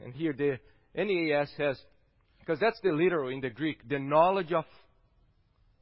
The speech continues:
Christ Jesus. And then you might ask, "Wh-, what is the problem with that? What does he mean? Is that the knowledge that Christ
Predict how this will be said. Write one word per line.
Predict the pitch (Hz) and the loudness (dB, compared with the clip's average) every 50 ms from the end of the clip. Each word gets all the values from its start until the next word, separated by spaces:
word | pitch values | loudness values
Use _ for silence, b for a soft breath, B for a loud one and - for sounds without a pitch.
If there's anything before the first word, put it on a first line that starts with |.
| _ _ - | _ _ -6
Christ | - 175 170 165 147 - 123 | -2 0 0 0 -2 -6 -12
Jesus. | 139 156 139 110 95 92 - - - - - _ _ _ _ _ _ _ _ _ _ _ _ _ _ _ _ _ _ _ _ _ _ _ _ _ _ _ _ _ _ _ _ _ _ _ _ _ _ _ _ _ _ _ _ - | -10 -10 -10 -10 -12 -16 -20 -20 -20 -20 -20 _ _ _ _ _ _ _ _ _ _ _ _ _ _ _ _ _ _ _ _ _ _ _ _ _ _ _ _ _ _ _ _ _ _ _ _ _ _ _ _ _ _ _ _ -10
And | 175 170 | -4 0
then | 160 190 180 | 2 2 2
you | 180 180 | 2 0
might | 175 170 160 165 | 0 2 2 2
ask, | 165 160 151 - | 2 0 -2 -6
"Wh-, | - 160 175 175 | -10 -10 -8 -4
what | 180 196 208 202 | -2 -2 -2 -2
is | 185 | -2
the | 160 190 | -4 -4
problem | - - 185 185 190 165 170 165 | -4 -4 -2 -2 -2 -2 -2 -6
with | 156 - - | -10 -8 -4
that? | 151 139 117 101 - _ _ _ _ _ _ _ _ _ - | -2 -2 -2 -2 -6 _ _ _ _ _ _ _ _ _ -14
What | - 139 165 226 254 | -2 2 2 2 2
does | - 240 208 175 | 2 -2 -4 -4
he | 220 220 | -6 -6
mean? | 208 220 254 254 226 180 131 98 92 - | -6 -4 -4 -4 -4 -6 -6 -8 -8 -6
Is | - 175 170 - | -4 -4 -2 2
that | 202 196 175 147 117 - - - - _ _ _ _ _ _ _ _ _ _ _ _ _ _ 139 131 | 6 6 6 6 4 2 -4 -16 -20 _ _ _ _ _ _ _ _ _ _ _ _ _ _ -6 2
the | 123 196 185 | 4 6 6
knowledge | 180 185 185 190 202 226 269 269 254 233 180 139 160 147 | 6 6 8 10 10 10 10 8 6 4 2 0 0 0
that | 185 165 - - | 0 0 0 -2
Christ | - 180 196 226 262 277 220 - | -2 2 4 4 4 2 0 -2